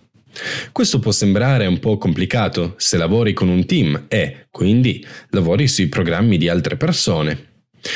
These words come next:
Ma in termini di pianificazione dei tuoi orari per fare le cose, prova a pianificare le tue ore più produttive.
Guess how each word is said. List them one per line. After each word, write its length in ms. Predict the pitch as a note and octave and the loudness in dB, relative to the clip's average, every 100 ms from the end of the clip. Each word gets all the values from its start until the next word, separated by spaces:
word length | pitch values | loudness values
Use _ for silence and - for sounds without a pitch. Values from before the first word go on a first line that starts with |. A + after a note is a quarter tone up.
| - | -6
Ma 100 | A3 | 0
in 100 | G#3 | 2
termini 420 | D3 G#3 F3 A#2 | 2 2 4 4
di 120 | F#2+ G2+ | 4 2
pianificazione 1040 | F#2+ G2+ F#2 F#2 - D#2+ - G#2 G2 F2 | 2 2 2 0 -2 -2 0 2 2 2
dei 140 | D#2+ D#2+ | 0 0
tuoi 240 | A2 A2 | 2 2
orari 500 | E2 E2+ E2 D2 D#2 | 2 0 -2 -2 -2
per 180 | - D2+ | -2 -4
fare 260 | - A2+ | 0 0
le 140 | E2+ E2 | 0 -2
cose, 560 | - E2 D#2 G2 F#2+ - - - - | 0 0 2 2 0 -2 -12 -20 -8
prova 240 | A3+ A#3+ | -2 0
a 40 | G#3+ | 0
pianificare 680 | - A#2+ B2 A#2 G2 F2 F2 | 2 2 2 0 0 0 2
le 160 | F#2+ | 0
tue 200 | - G#2 | 2 2
ore 360 | A#2 F#3 F#3+ C3+ | 4 2 0 -2
più 220 | - D3 | -2 0
produttive. 920 | C3+ G#2+ F#2+ - D#2+ D2 D2+ C#2+ - | 2 2 0 -2 -4 -2 -2 -6 -16